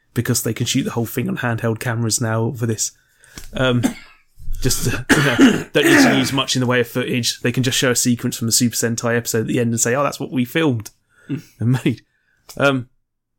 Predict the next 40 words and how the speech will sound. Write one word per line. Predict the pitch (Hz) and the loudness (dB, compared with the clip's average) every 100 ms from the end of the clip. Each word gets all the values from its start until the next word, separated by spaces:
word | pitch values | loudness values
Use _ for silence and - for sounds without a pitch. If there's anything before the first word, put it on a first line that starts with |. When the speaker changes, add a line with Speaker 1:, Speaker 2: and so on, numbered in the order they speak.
| - | -2
Speaker 1:
but | 131 | 2
yeah, | 151 113 - | 2 0 -4
really | 147 147 | -2 0
good | 143 | 2
series. | 156 131 | 2 2
The | |
only | 151 175 | 2 2
things | 165 143 | 0 0
I'd | 127 | 2
say | 139 120 | 2 2
would | 113 | 2
drag | 123 120 | 0 0
it | 131 | -2
down, | 117 107 113 117 | -2 -2 -2 0
it's, | 139 - - - | 0 -2 -4 -4
it | - | -2
was | 123 | 0
made | 131 123 | 2 2
in | 120 | 0
two | 123 120 | 2 0
thousand | 123 113 107 | 2 -2 -2
and | 113 | -2
nine, | 117 110 107 | 0 0 -2
so | - 113 113 110 - _ _ - | -2 0 -2 -4 -8 _ _ -4
everything's | 127 117 123 117 | -2 0 0 0
colour | - 127 113 | 0 0 0
graded | 110 113 107 92 | 0 -2 -2 -2
to | 120 | -2
one | 113 107 | 0 -2
colour | - 113 113 - _ _ _ | -2 -2 -2 -6 _ _ _
because | - - | -8 -4
that's | 120 131 | -2 -2
what | - | -2
films | 135 120 117 | 0 0 -2
and | 117 | -2
stuff | - 113 - | -2 -2 0
were | 117 107 | 0 0
back | 131 | -2
Speaker 2:
Yeah. | 120 | -4
Speaker 1:
then. | 117 123 | -4 -4